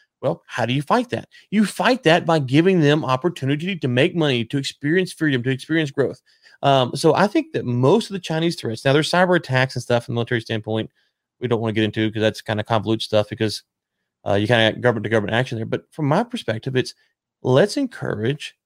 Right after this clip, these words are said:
trade between the countries. Don't force it. Don't make people do it, but let's encourage it. And oh, by the way, if you want to talk about politics as a business owner, then do it. Talk about the voting law in Georgia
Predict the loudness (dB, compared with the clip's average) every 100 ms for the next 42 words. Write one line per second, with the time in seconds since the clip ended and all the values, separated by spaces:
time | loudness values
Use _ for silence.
0 | _ _ -10 -4 0 2 0 -4 -4 -2
1 | -2 -2 -4 -8 -12 -20 -20 _ _ -2
2 | 4 4 2 -10 -2 0 0 -2 -4 _
3 | -6 -4 -2 0 0 -4 -6 -6 -4 -4
4 | -4 -6 -6 -6 -12 -8 -2 0 -2 -8
5 | _ _ _ -8 0 2 2 0 0 -2
6 | -2 -6 -10 _ -6 -4 -2 0 2 0
7 | -2 -4 0 0 2 2 2 0 _ _
8 | -6 -4 -4 -6 -4 -6 -6 -8 -4 -2
9 | -2 -4 _ _ -2 2 6 6 4 -4
10 | _ _ 0 0 4 4 4 2 0 4
11 | 4 4 4 4 4 4 2 0